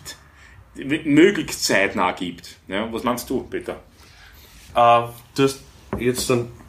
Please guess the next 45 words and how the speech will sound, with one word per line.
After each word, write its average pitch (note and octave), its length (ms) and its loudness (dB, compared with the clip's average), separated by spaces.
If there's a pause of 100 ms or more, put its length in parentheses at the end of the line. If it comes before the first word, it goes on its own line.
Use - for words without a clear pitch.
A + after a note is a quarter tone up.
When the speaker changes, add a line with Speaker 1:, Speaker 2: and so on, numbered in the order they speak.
(120)
Speaker 2:
zum B2 140 -2
Schluss C3 280 -4
was A#2+ 220 0
extrem A#2+ 400 0
richtig, A#2+ 400 0
äh, A2+ 240 0
extrem A#2+ 320 0
Wichtiges B2 400 2
auch A#2+ 60 -2
gesagt. - 280 0
Ich A#2 120 -10
zahle B2+ 300 2
nicht C3 100 0
für C3+ 100 -2
einen B2 80 2
Online-Coach B2+ 720 0
und A#2 180 -4
dann A2+ 220 0
kriege A2+ 200 -2
ich A#2 40 0
die A2 60 0
Antwort G#2 340 -2
nicht F#2+ 140 -6
oder F#2+ 100 -4
so. G2 140 -4
Ich G2 80 -2
glaube, A#2+ 180 4
es C3 80 -2
ist B2+ 100 -8
immer C#3 180 2
der, B2+ 200 2
das A#2+ 80 -8 (360)
ist - 40 -6
eine, A#2+ 220 4 (160)
eine G#2+ 200 2
Abmachungssache B2 840 0
vorher, B2+ 320 0
das G#2 160 -2
ist A2 60 -4
eine, G#2 320 0
eine A2 260 0
Vereinbarungssache, A#2+ 920 0 (580)
äh, A2+ 60 -2 (300)
wie A#2+ 180 0
viel B2+ 640 2